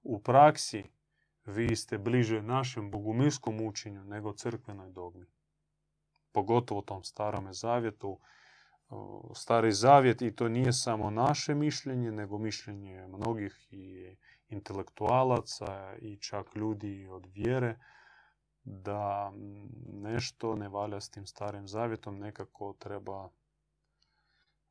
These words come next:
a, treba ga proučiti i treba, um, postavit, e, otvoreno pitanje, ako je došao Novi Zavjet, da, o, možda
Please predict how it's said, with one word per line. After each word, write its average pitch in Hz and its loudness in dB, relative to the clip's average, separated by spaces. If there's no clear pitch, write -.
a, 110 -14
treba 110 2
ga 107 0
proučiti 120 4
i 107 -4
treba, 110 0
um, 101 -16
postavit, 113 0
e, 107 -4
otvoreno 110 0
pitanje, 110 -8
ako - -14
je 104 -6
došao 110 -2
Novi 107 -2
Zavjet, 113 -2
da, 98 -6
o, 98 -10
možda 101 -10